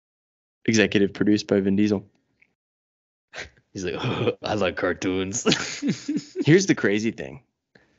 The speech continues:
Speaker 1: It premiered on December twenty-sixth, twenty nineteen, and its final season was December seventeenth, twenty twenty-one.
Speaker 2: So they did six seasons in two years?
Speaker 1: In two years.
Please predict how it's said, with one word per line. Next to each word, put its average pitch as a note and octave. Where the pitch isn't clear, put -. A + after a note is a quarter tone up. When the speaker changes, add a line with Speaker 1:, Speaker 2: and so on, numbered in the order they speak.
Speaker 1:
It C3+
premiered A#2+
on A2
December G#2+
twenty-sixth, A#2
twenty G2+
nineteen, G#2
and A2+
its G#2+
final A2
season G#2+
was A2
December G#2+
seventeenth, -
twenty -
twenty-one. G2+
Speaker 2:
So C3
they B2
did A2+
six -
seasons A2+
in G2
two A2
years? G#2
Speaker 1:
In A#2
two A#2
years. G#2